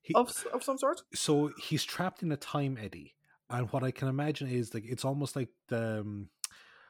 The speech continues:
Speaker 1: something from Superman, you know, the con-, the, the f-, the Phantom Zone cube or something like that.
Speaker 2: Yeah.
Speaker 1: That's essentially what he's kind of in,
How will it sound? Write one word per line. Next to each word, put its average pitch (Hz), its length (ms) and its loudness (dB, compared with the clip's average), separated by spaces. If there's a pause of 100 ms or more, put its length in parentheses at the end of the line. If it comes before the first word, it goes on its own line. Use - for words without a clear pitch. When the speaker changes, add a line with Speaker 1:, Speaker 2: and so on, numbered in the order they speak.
Speaker 1:
something 120 320 0
from 107 140 -6
Superman, 101 680 -2
you 113 80 -4
know, 107 60 -4
the 101 100 -10
con-, 117 260 -4
the, 104 220 -4
the - 100 -8
f-, - 320 -14 (120)
the 117 60 -6
Phantom 117 380 -4
Zone 104 240 -6
cube 95 320 -12
or - 40 -12
something 98 280 -12
like 101 100 -12
that. 226 80 0
Speaker 2:
Yeah. 190 180 6 (280)
Speaker 1:
That's 127 180 -2
essentially 139 440 -2
what 113 220 -6
he's 120 140 -6
kind 104 300 -6
of 95 140 -12
in, 92 240 -10